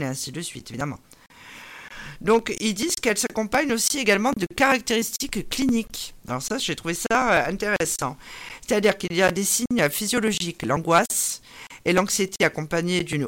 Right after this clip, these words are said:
hausse du rythme cardiaque, des maux d'estomac, de nausées.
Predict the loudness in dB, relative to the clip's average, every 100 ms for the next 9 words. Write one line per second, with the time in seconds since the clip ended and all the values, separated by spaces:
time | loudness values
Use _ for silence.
0 | 0 -2 0 -2 -4 -4 -4 -2 -2 0
1 | 2 0 -2 -6 -4 -2 -2 -2 -6 -4
2 | -2 0 2 0 -2 -2 -2 -2 -4 -6